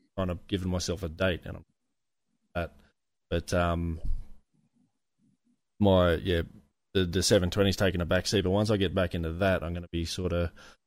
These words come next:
calling on an engineer straight away saying, "Look, this is what I wanna do," 'cause I wanna, there's some ideas I've got. I wanna kinda stretch it out. The dual cab, I wanna give it, like, an extra cab tub. I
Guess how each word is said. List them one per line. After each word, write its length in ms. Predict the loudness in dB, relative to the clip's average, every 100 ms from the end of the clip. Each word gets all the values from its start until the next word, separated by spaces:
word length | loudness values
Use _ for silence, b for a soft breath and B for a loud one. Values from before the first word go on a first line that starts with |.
| 2
calling 260 | 4 4
on 100 | 2
an 120 | 0
engineer 580 | 0 -2 -2 -2 -2 -4 -8
straight 380 | -8 0 0 0
away 240 | 0 0
saying, 240 | -2 -4 -6
"Look, 120 | -4
this 220 | -4 -2
is 80 | -2
what 160 | 0
I 40 | 0
wanna 220 | 0 -2
do," 180 | -4 -6
'cause 160 | -4 -2
I 40 |
wanna, 360 | 0 2 2 -2 b b _ _ _
there's 120 | 0 4
some 120 | 6
ideas 320 | 8 6 4
I've 140 | 2
got. 180 | 2 2
I 40 | 2
wanna 200 | 2 0
kinda 240 | -2 -2
stretch 320 | -2 -2 -2
it 60 | -2
out. 240 | -2 -2 -8 -20 -20 _ _ _ _ -8
The 80 |
dual 180 | 0 0
cab, 280 | 2 0 2
I 60 | 0
wanna 200 | -2 -2
give 160 | -2
it, 120 | -4
like, 200 | -4 -8
an 80 | -4
extra 240 | -4 -4 -4
cab 260 | -2 -2
tub. 300 | -2 -2 -2 -6
I 840 | -20 _ _ _ _ _ _ _